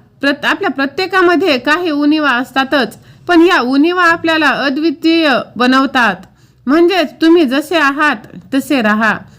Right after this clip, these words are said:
त्या शेतकऱ्याप्रमाणे आपणही सर्वांना तो जसा आहे तसा स्वीकारला पाहिजे, त्याच्या चांगुलपणाकडे लक्ष दिले पाहिजे. जेव्हा आपण हे करू, तेव्हा तुटलेली घागरही चांगल्या घागरीपेक्षा अधिक मौल्यवान होते.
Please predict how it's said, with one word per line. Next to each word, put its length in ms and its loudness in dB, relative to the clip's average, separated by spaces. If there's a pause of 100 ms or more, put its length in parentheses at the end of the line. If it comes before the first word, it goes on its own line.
(220)
त्या 140 0
शेतकऱ्याप्रमाणे 1000 0
आपणही 640 -4
सर्वांना 680 2
तो 120 -2
जसा 340 -2
आहे 440 0
तसा 240 -4
स्वीकारला 560 -4
पाहिजे, 760 -4 (200)
त्याच्या 240 0
चांगुलपणाकडे 1040 0
लक्ष 240 -6
दिले 260 -2
पाहिजे. 720 -6 (200)
जेव्हा 280 4
आपण 360 4
हे 180 0
करू, 460 0
तेव्हा 360 2
तुटलेली 520 -4
घागरही 600 -2
चांगल्या 400 -2
घागरीपेक्षा 760 -4
अधिक 300 -4
मौल्यवान 480 -4
होते. 520 -6